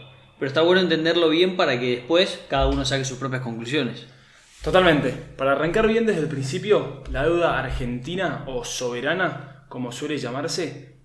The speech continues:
Speaker 2: es el conjunto de deudas que tiene un Estado con particulares, que pueden ser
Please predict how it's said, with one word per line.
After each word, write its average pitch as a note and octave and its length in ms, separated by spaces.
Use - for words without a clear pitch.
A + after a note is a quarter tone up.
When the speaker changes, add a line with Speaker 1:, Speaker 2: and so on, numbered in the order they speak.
Speaker 2:
es D#3 100
el D#3+ 160
conjunto E3 680
de C3+ 180
deudas F#3 720
que B2+ 120
tiene C3 220
un C#3+ 140
Estado F3 840
con A#2 180
particulares, C#3 800
que - 80
pueden A#2 200
ser A#2 240